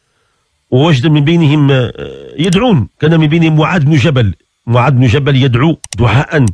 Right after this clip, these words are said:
فيه، فيه كلام موزون، وكلهم يرددون حوله. فجاء رجل وأراد أن يدعو فلم يدري، وقال: "أما إني يا معاذ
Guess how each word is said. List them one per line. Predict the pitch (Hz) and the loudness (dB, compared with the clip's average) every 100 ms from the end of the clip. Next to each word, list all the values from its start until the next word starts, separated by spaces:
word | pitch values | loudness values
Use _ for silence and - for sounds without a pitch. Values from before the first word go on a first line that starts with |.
| - _ _ | -6 _ _
فيه، | - 156 123 123 127 - | -4 0 2 2 0 -2
فيه | - 151 110 123 107 | -2 0 2 0 0
كلام | 123 135 143 113 - | 0 0 2 0 -2
موزون، | 113 139 127 226 170 95 - _ _ _ _ _ | -2 0 0 0 0 -2 -8 _ _ _ _ _
وكلهم | 120 147 190 220 170 160 151 123 | -4 -2 0 2 2 0 -2 0
يرددون | 131 156 120 147 156 | 0 0 0 0 0
حوله. | - 139 127 101 90 _ _ _ _ | 0 0 0 0 -4 _ _ _ _
فجاء | 170 139 190 156 | -2 0 0 -2
رجل | 160 139 160 135 - | 0 0 0 -2 -4
وأراد | 143 156 180 165 | -4 0 0 0
أن | 165 165 | 0 0
يدعو | 156 135 120 _ - | 0 -2 -4 _ -6
فلم | 180 202 196 156 - | -4 0 0 0 0
يدري، | 156 151 131 104 _ _ _ _ _ | 0 0 -2 -4 _ _ _ _ _
وقال: | 160 - 180 156 - _ _ _ _ _ _ _ _ - | -6 -2 0 0 -2 _ _ _ _ _ _ _ _ -4
"أما | 147 156 180 | 0 0 0
إني | 202 170 | 2 2
يا | 156 | 2
معاذ | 143 147 175 | 0 0 -2